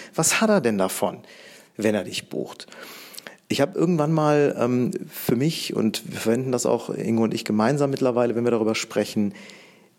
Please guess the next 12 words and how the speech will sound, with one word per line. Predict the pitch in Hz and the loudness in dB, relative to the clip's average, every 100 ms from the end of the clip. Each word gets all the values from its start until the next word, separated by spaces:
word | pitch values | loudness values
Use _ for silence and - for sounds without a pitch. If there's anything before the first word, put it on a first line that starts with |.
| - | -18
so | - 113 | -2 0
eine | 110 | 2
Art | 98 - | 0 -2
Hilfsfrage | 131 147 - - 104 92 90 | 0 0 0 -4 -4 -4 -4
konstruiert, | - 92 - - 101 107 147 214 - | -2 0 -2 0 0 4 2 2 -4
ne? | 104 131 170 | 0 0 2
Nämlich, | 123 147 160 - - - | 0 0 -2 -8 -20 -10
„What's | - 107 - - | 0 0 2 -2
in | - 104 | 0 0
it | 117 | 0
for | - 151 | 0 0
me?“ | 151 170 92 | 2 2 0